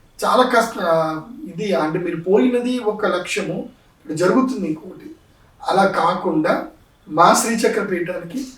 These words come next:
ప్రశాంతంగా అక్షరాభ్యాసం చేయడము, ఆ తర్వాత మీరు హో-, హోమద్రవ్యాలు కనుక నివేదన చేసుకోగలిగి ఉంటే హోమం కూడా చేయించడము, అందరికీ యంత్రం ఇవ్వడము,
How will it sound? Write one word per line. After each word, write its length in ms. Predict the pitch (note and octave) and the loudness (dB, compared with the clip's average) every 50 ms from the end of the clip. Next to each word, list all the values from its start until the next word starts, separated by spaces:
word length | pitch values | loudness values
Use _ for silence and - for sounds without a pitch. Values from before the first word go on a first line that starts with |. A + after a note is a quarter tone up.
| - _ _ _ _ - | -20 _ _ _ _ 0
ప్రశాంతంగా 800 | - F3+ F#3 - B3 A#3+ A#3+ - A#3+ A#3 A3 F#3+ F#3+ - - - - _ _ _ _ _ _ - | 2 4 6 6 6 6 6 4 4 2 2 2 0 -2 -4 -6 -10 _ _ _ _ _ _ -18
అక్షరాభ్యాసం 880 | - - - A#3+ A#3+ A#3 A#3 A3+ G3 F#3+ G3+ G3+ F#3+ F#3 E3+ D#3+ D#3 D3+ - | -8 0 4 6 8 8 10 8 8 8 6 6 4 4 2 -2 -4 -4 0
చేయడము, 540 | F3 F3 F#3+ G#3 G#3 A3 A3+ C4+ D#4 - - - - _ _ _ - | 0 4 6 6 6 6 4 2 0 -2 -4 -10 -18 _ _ _ 0
ఆ 200 | F3 F3 F#3 F#3 G#3+ | 2 2 4 6 6
తర్వాత 460 | G#3 G#3+ G#3+ B3 B3+ C4 C4 C#4 B3+ | 6 8 10 10 10 10 8 6 2
మీరు 360 | A#3 A#3+ A#3+ B3 D4 D#4 D4+ - - _ - - - - - - - - - - - F#3 | 2 2 2 2 2 0 0 -4 -10 _ -10 -10 -8 -8 -10 -12 -14 -14 -16 -12 -2 2
హో-, 260 | F#3 F#3 F#3+ F#3 F3 E3+ E3+ | 4 6 8 8 8 10 10
హోమద్రవ్యాలు 720 | G#3 A3 A#3+ A#3+ G3 A#3 A#3 A3+ G3+ A3 A3+ A3 G#3+ G#3+ G#3+ G#3 | 10 10 8 8 8 6 6 6 6 8 8 8 8 8 6 4
కనుక 140 | G3+ G3 G#3+ | 2 2 0
నివేదన 440 | F#3+ F#3 F#3+ G3+ G#3+ G#3 G#3+ G3+ G3 G3 G3+ | 0 2 4 4 4 6 4 2 2 2 0
చేసుకోగలిగి 460 | F#3+ - - G3 F#3+ F#3 F#3 F#3+ F#3+ | 0 -2 -2 -6 -6 -6 -4 -4 -4
ఉంటే 180 | F#3+ F#3+ A3 | -4 -6 -6
హోమం 420 | - D#3 E3+ F#3 F#3+ G3+ G#3+ G#3 F#3+ | -4 0 0 2 2 2 2 0 0
కూడా 220 | G3+ F#3+ F#3+ F#3+ - - | 2 2 2 0 -2 -4
చేయించడము, 580 | E3+ F3 F#3+ F#3+ - - F#3 F#3 F#3+ A#3+ - - - _ _ _ _ - - | -8 -8 -6 -8 -8 -8 -8 -8 -8 -8 -10 -12 -18 _ _ _ _ -16 -14
అందరికీ 400 | - F3+ F#3+ F#3+ F#3+ F#3+ F3+ E3 D#3+ D#3+ | -6 0 0 2 2 0 -2 -4 -4 -4
యంత్రం 340 | D#3+ E3+ E3+ G3+ G3 G3 | -4 -4 -2 0 0 0
ఇవ్వడము, 460 | F#3+ F#3+ F#3+ F#3+ G3 A3+ C4 C#4 - | 0 0 -2 -2 -2 -2 -4 -6 -8